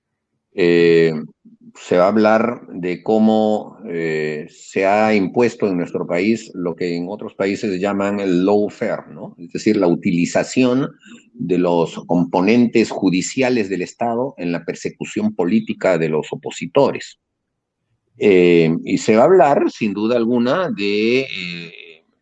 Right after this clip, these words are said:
los esfuerzos que se han, eh, que se hicieron para, eh, evitar, eh, ese tipo de agresión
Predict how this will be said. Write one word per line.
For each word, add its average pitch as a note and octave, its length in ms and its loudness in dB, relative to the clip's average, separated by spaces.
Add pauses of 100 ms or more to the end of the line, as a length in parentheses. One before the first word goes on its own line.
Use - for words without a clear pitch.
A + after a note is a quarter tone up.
(460)
los D#2+ 220 -10
esfuerzos - 580 -2
que G2 100 -14
se A2 120 -6
han, G#2 160 -4
eh, F2 160 -6
que F2 100 -6
se F#2+ 140 -6
hicieron B2+ 560 0 (480)
para, G#2+ 560 4
eh, E2+ 480 0
evitar, A#2 800 -2
eh, E2+ 400 -6
ese G2 180 -6
tipo G#2+ 380 -6
de F2+ 100 2
agresión F2 760 2